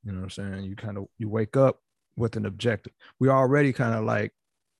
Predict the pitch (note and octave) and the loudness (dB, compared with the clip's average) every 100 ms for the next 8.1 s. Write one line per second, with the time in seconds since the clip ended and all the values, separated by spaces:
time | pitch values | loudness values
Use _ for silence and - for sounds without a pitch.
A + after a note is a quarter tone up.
0 | - B2 B2+ C#3 B2+ - A2 A2+ - A2+ | -2 2 4 4 2 -2 -4 -4 -4 -6
1 | A#2 G2+ F#2+ - - A2 - - _ _ | -4 -4 -4 -8 -6 -4 -4 -10 _ _
2 | _ A2 A2 A#2+ - A#2 A#2 - - _ | _ -4 -2 -2 -4 -14 -12 -14 -18 _
3 | _ _ _ _ _ _ _ G2 G2 G2+ | _ _ _ _ _ _ _ -6 -4 -4
4 | G#2 G2+ G2+ G2+ G2 A2+ A2 - A2 G#2 | -4 -2 -4 -6 -8 -6 -8 -6 -6 -6
5 | G#2 G2 - - A2+ A2 A2 A2 A2+ G#2+ | -6 -6 -6 -4 -4 -4 -6 -6 -6 -6
6 | A2 G#2+ G#2+ - - - A#2+ - - G2 | -6 -8 -10 -10 -12 -6 -6 -6 -8 -8
7 | - - A#2+ - - _ _ _ A#2+ G2 | -8 -8 -8 -10 -12 _ _ _ 2 2